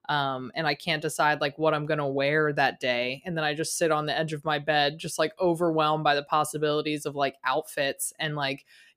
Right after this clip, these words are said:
is, should I wear this coat or this coat? Well, which, you know, and I just get so fucking trapped and, like,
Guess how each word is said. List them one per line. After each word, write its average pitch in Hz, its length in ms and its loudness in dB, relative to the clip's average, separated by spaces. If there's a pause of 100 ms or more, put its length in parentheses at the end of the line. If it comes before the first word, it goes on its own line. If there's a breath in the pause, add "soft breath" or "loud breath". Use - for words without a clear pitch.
is, 185 280 4
should - 200 0
I 165 120 6
wear 165 200 2
this 165 220 0
coat 170 320 0
or 165 100 0
this 165 220 0
coat? 151 320 2
Well, 156 220 0
which, 175 260 -2
you 202 140 0
know, 202 140 4
and 190 100 4
I 196 60 6
just 196 180 0
get 208 160 4
so 220 160 2
fucking 208 400 2
trapped 185 500 6
and, 165 140 -2
like, 156 280 0